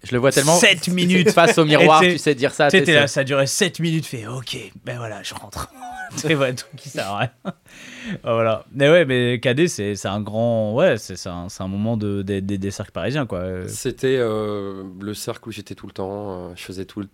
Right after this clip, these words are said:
Speaker 3: tous les tournois du vendredi soir. Euh,
Speaker 2: C'était quoi, un cent balles, un
Speaker 3: cent cinquante.
Speaker 2: Ok.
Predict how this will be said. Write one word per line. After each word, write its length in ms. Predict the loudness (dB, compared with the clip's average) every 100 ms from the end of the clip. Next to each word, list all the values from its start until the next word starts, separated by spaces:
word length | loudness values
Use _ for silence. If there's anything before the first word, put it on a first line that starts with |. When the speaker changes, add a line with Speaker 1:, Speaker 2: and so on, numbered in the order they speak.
| _ -12
Speaker 3:
tous 140 | -2
les 580 | 0 0 0 -2 -2 -4
tournois 240 | -4 -4 -4
du 100 | -4
vendredi 280 | -4 -6
soir. 380 | -2 0 2 0 -6 _ _ _ _ -20 -20 _ _ _
Euh, 420 | -8 -6 -4 -4 -4
Speaker 2:
C'était 180 | -4
quoi, 140 | -2 -2
un 180 | -4 -6
cent 220 | -6 -2
balles, 260 | 0 0
un 60 | 0
Speaker 3:
cent 140 | 0
cinquante. 580 | 0 0 -2 -6 -10 -14
Speaker 2:
Ok. 140 | -14